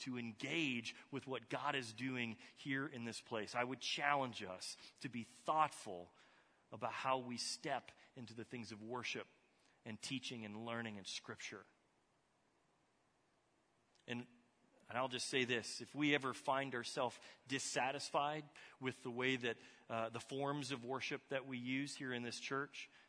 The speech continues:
then maybe we need to s-, take a step back and reconsider what it is or who it is that we're actually worshiping. See, when we become critics of, of how we worship, then that's when we're really just spectators rather than worshipers.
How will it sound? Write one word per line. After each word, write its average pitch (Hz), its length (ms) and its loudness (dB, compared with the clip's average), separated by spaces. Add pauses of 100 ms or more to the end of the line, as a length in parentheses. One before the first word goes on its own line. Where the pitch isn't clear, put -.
then 127 160 -2
maybe 151 220 2
we 175 160 -2
need 170 180 -2
to 147 60 -2
s-, - 220 -6
take 156 160 -2
a 139 40 -4
step 131 300 -2
back 135 280 6
and 117 140 -4
reconsider 123 720 0 (340)
what 127 240 6
it 135 100 4
is 110 280 4
or 117 160 0 (100)
who 160 200 2
it 131 60 0
is 120 340 2
that 120 140 2
we're 120 100 -2
actually 117 720 0 (580)
worshiping. 131 600 0 (360)
See, 190 200 4
when 151 180 4
we 180 120 4
become 156 420 4 (180)
critics 180 560 4
of, 131 200 -2 (160)
of 131 140 6
how 156 260 8
we 156 140 4
worship, 139 500 2 (280)
then 135 280 0 (340)
that's 147 260 6
when 151 160 2
we're 135 160 4 (280)
really 147 420 2
just 131 340 0
spectators 110 680 2
rather 123 220 2
than 113 240 -2
worshipers. 107 680 -2